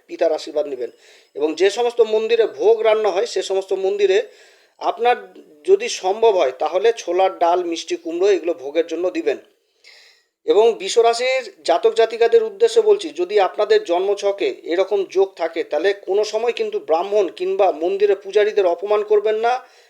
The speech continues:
কিন-, তাদের কাছ থেকে পারলে আশীর্বাদ নেবেন এবং তাদেরকে কোনোভাবে ঠকাতে যাবেন না, না তো কিন্তু এই যোগের সুফল আর হবে না, তখন কিন্তু বিপরীত ফল পাবেন।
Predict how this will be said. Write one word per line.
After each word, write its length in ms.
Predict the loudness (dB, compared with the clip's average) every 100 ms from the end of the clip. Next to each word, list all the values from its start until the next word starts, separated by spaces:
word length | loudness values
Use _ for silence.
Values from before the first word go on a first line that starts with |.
| _ -6
কিন-, 340 | -4 -4 -6 -14 _
তাদের 280 | -4 0 2
কাছ 200 | 0 0
থেকে 200 | 0 2
পারলে 360 | 2 2 4
আশীর্বাদ 520 | 2 0 -6 0 0 2
নেবেন 300 | 0 -2 -8 _
এবং 320 | -4 0 0 -2
তাদেরকে 400 | -4 -2 0 0
কোনোভাবে 500 | 0 -2 0 2 2
ঠকাতে 340 | 0 -2 2 4
যাবেন 240 | 2 0
না, 200 | -2 -6
না 160 | -8 -6
তো 120 | -4
কিন্তু 300 | -4 -6 2
এই 120 | 2
যোগের 320 | 2 0 0
সুফল 440 | -2 -4 -2 2 2
আর 120 | 2
হবে 240 | 0 0
না, 140 | 0 -2
তখন 280 | -4 -4 -4
কিন্তু 260 | -4 -4
বিপরীত 460 | -6 0 0 0 -2
ফল 140 | -4
পাবেন। 320 | -2 -4 -8